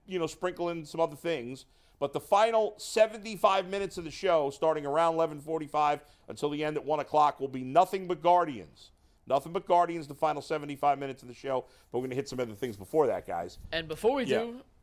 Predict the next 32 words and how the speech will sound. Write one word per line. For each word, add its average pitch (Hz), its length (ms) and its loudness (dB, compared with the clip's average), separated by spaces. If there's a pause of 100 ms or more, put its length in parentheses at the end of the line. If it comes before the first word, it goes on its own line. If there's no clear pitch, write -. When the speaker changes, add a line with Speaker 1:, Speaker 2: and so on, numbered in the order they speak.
Speaker 2:
whenever 175 340 -2
we 185 120 -2
talk 160 260 -2
Browns, 156 240 0
it's 147 120 -16
brought 170 240 -2
to 160 80 -6
us 143 100 -10
by 143 120 -4
our 139 80 -6
good 135 200 -10
friends 123 340 -10
at 127 140 -2 (100)
Lincoln 143 400 -6
Electric. 127 540 -10
Lincoln, 190 480 -8
Lincoln 220 320 -4
Electric 190 420 -4
now 185 220 0
hiring 185 340 -4
for 165 160 -14
great 143 260 -6
jobs. 180 360 -4
They 139 120 -8
are 131 120 -6
leaders 170 420 -8
in - 80 -18
the 131 140 -18
manufacturing 143 800 -6
and 120 160 -14
welding 165 320 -2
field. 165 300 -4